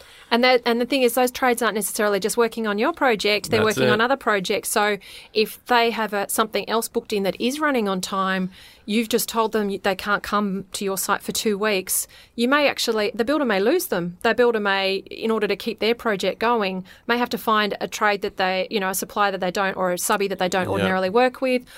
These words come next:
Speaker 1: or they have to wait until that subby is finished on that other project to then come back, and they're juggling everything around that. So
Speaker 2: Oh, for sure. Look, by doing that, by having a schedule, it, most of our trades are fairly good. Like, they're, they're always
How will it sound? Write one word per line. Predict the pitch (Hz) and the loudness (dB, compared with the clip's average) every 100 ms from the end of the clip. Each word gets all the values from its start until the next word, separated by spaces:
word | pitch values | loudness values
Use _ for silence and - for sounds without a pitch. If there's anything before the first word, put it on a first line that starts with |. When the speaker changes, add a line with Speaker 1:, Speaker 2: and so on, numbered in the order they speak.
| - - | -20 -2
Speaker 1:
or | 214 214 202 202 196 - | 2 4 6 4 0 -2
they | 196 | 0
have | 202 202 | 0 -2
to | 185 | 0
wait | 196 202 | 2 2
until | 190 185 185 | -2 -4 -2
that | 185 - | -2 0
subby | 190 190 180 | -2 -2 -4
is | 175 | -4
finished | - 190 185 185 | -4 -4 -2 -2
on | 180 | -2
that | - | 0
other | 262 277 | 0 0
project | 220 185 175 175 - | 2 0 2 0 -2
to | 190 | -4
then | 185 | -4
come | 185 185 180 | -4 -4 0
back, | 190 175 - | 0 0 -6
and | 185 | -6
they're | 185 | -4
juggling | 175 180 208 208 190 170 | -6 2 2 2 -4 -2
everything | 180 185 185 180 180 175 - | -2 -4 -4 -6 -6 -6 -4
around | 180 175 180 185 | 0 0 0 -4
that. | 143 - - | -6 -6 -4
So | 185 170 170 165 | -2 -2 -2 -4
Speaker 2:
Oh, | 139 127 | -4 -4
for | - | -4
sure. | - 127 117 | -4 2 4
Look, | 120 - | 4 2
by | 139 | 2
doing | 170 185 | 2 2
that, | 160 - - | 0 0 -2
by | 117 117 | -2 0
having | 143 151 143 | 0 0 -2
a | |
schedule, | 113 113 101 101 143 185 107 | -2 0 0 0 -4 -2 -4
it, | 107 - | -6 -10
most | 92 107 139 160 185 - - - | -18 -10 -2 0 0 -4 -8 -6
of | 113 | 0
our | 107 107 | 2 2
trades | 113 107 101 95 | 0 0 0 -2
are | 98 | -6
fairly | 110 98 92 90 | 0 2 0 -2
good. | 92 90 | -4 -2
Like, | 90 | -2
they're, | 101 101 | -2 -4
they're | 104 110 - | 0 -2 0
always | 117 120 107 101 101 - | 0 2 2 0 -4 -12